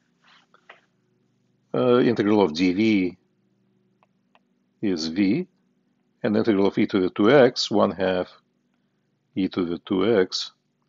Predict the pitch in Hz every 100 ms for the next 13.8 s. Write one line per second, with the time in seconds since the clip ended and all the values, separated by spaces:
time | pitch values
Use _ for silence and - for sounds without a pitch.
0 | _ _ _ _ _ _ _ - 110 101
1 | 98 98 - 135 117 147 120 - 110 110
2 | 104 98 - 82 - _ _ _ _ _
3 | _ _ _ _ _ _ _ _ _ _
4 | _ _ _ _ _ _ _ _ _ _
5 | _ _ - 92 139 208 _ _ _ _
6 | _ _ _ _ _ - - - _ _
7 | _ _ _ _ _ _ _ 156 110 101
8 | 156 233 - 139 123 131 117 123 95 85
9 | 139 127 104 - 87 92 - - - _
10 | _ _ _ _ _ _ - 131 131 120
11 | 107 - 87 - 160 - - _ _ _
12 | 117 110 107 104 104 107 - 104 - -
13 | 113 113 110 107 - 113 113 120